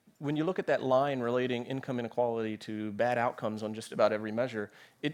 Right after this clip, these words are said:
it's a straight line. It doesn't taper off after, you know, at, at some point that would suggest, "Okay, that's equal enough."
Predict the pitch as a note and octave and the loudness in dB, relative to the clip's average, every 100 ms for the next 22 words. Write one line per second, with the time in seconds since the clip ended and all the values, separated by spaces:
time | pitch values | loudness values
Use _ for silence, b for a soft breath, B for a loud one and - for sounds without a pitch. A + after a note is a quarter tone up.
0 | - D3+ D3 D#3 F#3+ F#3 F3 E3+ A#2+ B2 | -4 -4 -4 -4 -2 0 2 0 2 0
1 | D3 E3 - D#3 C#3 D3+ A#2 - C3+ A#2 | 0 -2 -4 -4 0 0 0 -2 -4 -4
2 | - A#2 A2+ B2 A2 G#2+ G#2+ - - - | -4 -6 -6 -4 -2 -2 -6 -12 -12 -8
3 | B2 B2 - B2+ A#2 B2+ A#2+ A#2+ B2 A2+ | -6 -6 -2 -4 -2 -4 -2 -4 -6 -8
4 | - C3+ B2+ A#2+ A2+ - C3 - D3 C3 | -10 -8 -4 -2 -2 -2 -4 0 2 2
5 | B2+ C#3+ C3 A#2+ B2 G2 - | 0 -2 -2 0 -2 -2 -10